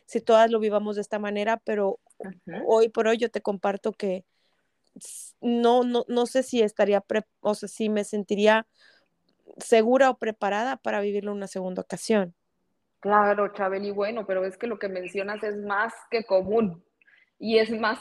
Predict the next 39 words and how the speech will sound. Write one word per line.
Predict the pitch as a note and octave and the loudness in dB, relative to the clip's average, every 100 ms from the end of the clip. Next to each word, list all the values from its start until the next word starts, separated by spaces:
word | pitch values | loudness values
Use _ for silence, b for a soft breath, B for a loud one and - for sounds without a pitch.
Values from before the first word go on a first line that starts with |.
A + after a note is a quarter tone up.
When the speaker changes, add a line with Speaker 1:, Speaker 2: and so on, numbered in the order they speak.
| - | -4
Speaker 2:
que | A#3 | -2
normal, | G#3+ F#3+ F#3 G3 G3 G#3+ G#3 | 0 0 0 0 0 0 0
porque | F#3+ - F#3 | -6 -6 -14
claro | A3 A3 C4+ D#4+ | -10 -6 -2 -2
que | B3+ A3 | -2 -6
después | G#3 A3+ A#3 | -6 -6 -4
de | C4 | -4
tener | G#3+ G#3 A3 | -6 -6 -6
un | A3 | -6
bebé | G3 G3 | -6 -6
celestial | A3+ G#3 F#3+ G3+ F#3+ D#4+ - _ _ _ _ _ | -8 -8 -10 -8 -6 -6 -12 _ _ _ _ _
nos | F#3+ G#3+ G#3 | -6 -2 0
llenamos | A#3 C4 F4 D4 | 0 0 -6 -6
de | B3 | -6
miedo, | B3 C#4 F4 B3 - _ | -4 -6 -6 -8 -10 _
pues | G#3 G#3 | -10 -10
es | C4 | -10
lo | D#4 C#4+ | -8 -6
más | C4+ C#4 | -6 -8
natural. | C4+ A3+ A#3 C#4 A3+ - _ _ _ _ _ _ | -8 -6 -4 -4 -6 -14 _ _ _ _ _ _
¿Por | - G#3 G#3+ | -6 -4 -4
qué? | D4 G4 - | -4 -2 -2
Porque | G#3+ G#3 | -4 -4
somos | G#3 A#3 C#4+ | -6 -4 -4
mamás | C#4 A#3+ A#3+ | -2 0 0
de | B3 | -2
un | |
bebé | A#3+ A3 | -4 -2
celestial | A3+ A#3+ G#3+ - A3+ A#3 | -2 -4 -4 -2 -2 0
y | A3+ | -2
eso | A3+ C4 | -2 -4
también | A3 G3+ G3 G#3+ | -4 -6 -4 -6
nos | A#3 B3+ | -6 -8
implica | A#3 G3+ A3 A3+ - - | -8 -8 -8 -8 -4 -4
retos, | G3 B3 D#4 - F#3+ - | -2 -2 -2 -6 -8 -8
porque | F#3 - G3 | -12 -10 -8
un | A3+ A#3+ | -8 -8
nuevo | A#3+ A#3 B3 | -8 -6 -6
embarazo, | A#3+ A3 F#3+ B3+ C4+ - F#3 - | 0 0 2 2 2 -4 -8 -8